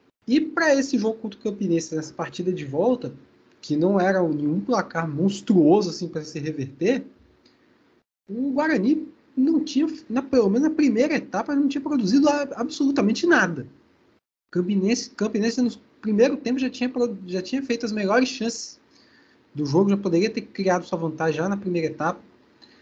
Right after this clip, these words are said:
Aí, no fim da partida, o jogo acabou se definindo, né? É, Guarani de Sobral, ele, apes-, apesar de, no, no final das contas, você olhar assim, é uma, é uma boa campanha, né? Mas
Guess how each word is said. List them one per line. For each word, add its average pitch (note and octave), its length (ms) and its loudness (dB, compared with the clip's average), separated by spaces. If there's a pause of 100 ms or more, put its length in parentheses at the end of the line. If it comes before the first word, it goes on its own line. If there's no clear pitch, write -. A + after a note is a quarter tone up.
(420)
Aí, C#4+ 160 4
no D#4 120 8
fim D#4 200 6
da D#4+ 80 6
partida, D4 480 0
o C4 40 2
jogo C#4 240 2
acabou C4 280 -2
se - 140 -6
definindo, D#3 520 0
né? D#3 80 -10 (800)
É, C#3 840 -2 (640)
Guarani G#3+ 380 4
de A3 80 -8
Sobral, G#3 500 0
ele, G#3 240 -4
apes-, F3 480 -2 (640)
apesar F3+ 360 4
de, F#3 220 0
no, F3 160 2 (200)
no F#3 120 0
final F#3+ 300 -2
das F3+ 160 -2
contas, E3 220 -6
você F3 80 0
olhar E3 260 2
assim, D#3+ 160 -8
é E3+ 40 -4
uma, D3+ 160 -6 (500)
é F3+ 80 2
uma G#3+ 120 4
boa F3+ 240 0
campanha, F#3 600 0
né? G3 100 -6 (640)
Mas C#4 560 -6